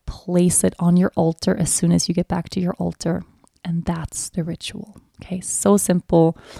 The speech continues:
Just speaking your intention out loud and then burning your intention so it can disperse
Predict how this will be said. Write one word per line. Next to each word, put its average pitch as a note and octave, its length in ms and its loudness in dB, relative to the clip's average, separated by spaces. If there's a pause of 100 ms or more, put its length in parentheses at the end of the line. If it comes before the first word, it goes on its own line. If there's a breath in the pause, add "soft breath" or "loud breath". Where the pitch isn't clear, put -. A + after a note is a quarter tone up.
(180 loud breath)
Just - 280 0
speaking G3 440 2
your G3 120 6
intention G3 580 4 (120)
out F3 260 2
loud E3+ 480 6 (260 soft breath)
and E3 160 2
then E3+ 280 2
burning E3+ 520 8
your E3+ 120 2
intention F3 600 2
so - 160 -2
it F3+ 100 0
can E3+ 180 -2
disperse D#3+ 600 0